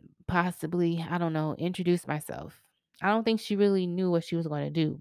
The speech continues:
but she went out on a limb and booked her flight. So she, I c-, I think she was, like, a reporter or a, a writer or something, I don't know, and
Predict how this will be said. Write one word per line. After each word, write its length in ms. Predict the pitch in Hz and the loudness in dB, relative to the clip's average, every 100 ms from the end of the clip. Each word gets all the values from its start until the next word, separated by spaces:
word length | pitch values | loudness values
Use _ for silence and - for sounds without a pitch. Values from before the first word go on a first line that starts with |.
| - _ | -14 _
but 340 | 165 175 151 - | 4 4 2 -4
she 680 | - - 160 151 156 - - _ _ - | -12 -6 -4 -4 -6 -10 -14 _ _ -4
went 160 | 170 180 | 0 4
out 180 | 190 | 4
on 160 | 196 196 | 4 4
a 60 | 190 | 2
limb 380 | 175 165 160 - | 2 2 0 -2
and 380 | 156 156 151 151 - | -2 -2 -4 -8 0
booked 240 | 165 175 - | 2 2 0
her 120 | 165 | -2
flight. 380 | - 156 - 165 _ _ _ _ _ _ _ - | 0 0 0 -6 _ _ _ _ _ _ _ 0
So 280 | 196 185 | 4 4
she, 520 | 190 - 269 339 269 - - | 2 0 2 4 2 -2 0
I 140 | 240 | 0
c-, 60 | - _ _ _ _ - | -2 _ _ _ _ -10
I 80 | 202 | -4
think 260 | - 302 311 | 0 0 0
she 180 | - 262 | 0 2
was, 180 | 247 | 4
like, 260 | 196 185 - | 4 2 2
a 100 | 160 | 0
reporter 680 | 156 - - 190 196 196 190 | 0 0 2 4 6 4 6
or 640 | 156 156 151 - 151 143 - - | 6 4 2 -2 -6 -6 -10 -10
a, 60 | |
a 40 | 131 | -8
writer 600 | 135 160 175 175 175 170 | -2 0 0 2 2 0
or 60 | |
something, 460 | 170 180 180 175 175 | 0 -4 -4 -2 0
I 160 | - 190 | 2 0
don't 160 | 160 | 0
know, 260 | 156 156 160 _ _ _ _ _ - | 2 0 -2 _ _ _ _ _ -4
and 480 | 170 160 160 165 | -2 0 -2 -4